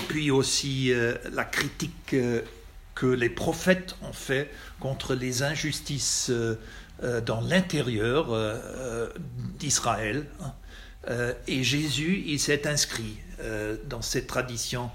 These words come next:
prophétique et aussi, euh, dans cette tradition,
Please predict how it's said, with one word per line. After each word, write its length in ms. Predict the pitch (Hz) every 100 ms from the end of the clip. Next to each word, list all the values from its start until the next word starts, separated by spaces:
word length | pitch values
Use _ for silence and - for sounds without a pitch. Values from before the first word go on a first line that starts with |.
| - - -
prophétique 840 | - 160 - 151 - 156 - - 120 - - - -
et 100 | 123
aussi, 480 | 117 - 135 131
euh, 140 | 120 113
dans 220 | 110 110
cette 600 | - 135 117 - 131 117
tradition, 640 | - 131 120 113 - 123 131